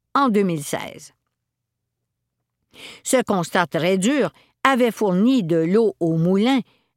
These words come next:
à ceux qui réclament l'abolition du système à trois vitesses, public, public à vocation particulière et privé. Mais après avoir consulté des scientifiques,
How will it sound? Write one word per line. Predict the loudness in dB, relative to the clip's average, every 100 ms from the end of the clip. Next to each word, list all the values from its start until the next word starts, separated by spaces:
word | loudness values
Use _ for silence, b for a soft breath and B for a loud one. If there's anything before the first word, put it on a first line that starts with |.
| -2
à | 0
ceux | 0 -2 -2
qui | -2 -4
réclament | -2 -2 -2 -2 -2 -2 0
l'abolition | 0 0 0 -2 -2 -2 -2
du | -2 -4 -6
système | -6 -6 -4 -2 -2
à | -2
trois | -4 -2 0
vitesses, | 0 -2 -2 -4 -10 -18 _ _ _ _ _ _ -4
public, | -2 0 -2 -2 -8 _ _ _ _ _ _
public | 0 2 2 0 -2
à | -4
vocation | -2 -2 -2 -4 -2 -4 -2
particulière | -4 -6 -6 -2 0 0 -2 -4 -8 _ _ _
et | -4 -2
privé. | -2 -4 -6 -10 _ _ _ _ _ _ _ _ _ _ _ _ _ -2
Mais | 0 2
après | -2 -2 0
avoir | 0 0 0
consulté | -2 -2 -2 -2 -2
des | 0 -2
scientifiques, | -2 -4 -4 -4 -4 -4 -8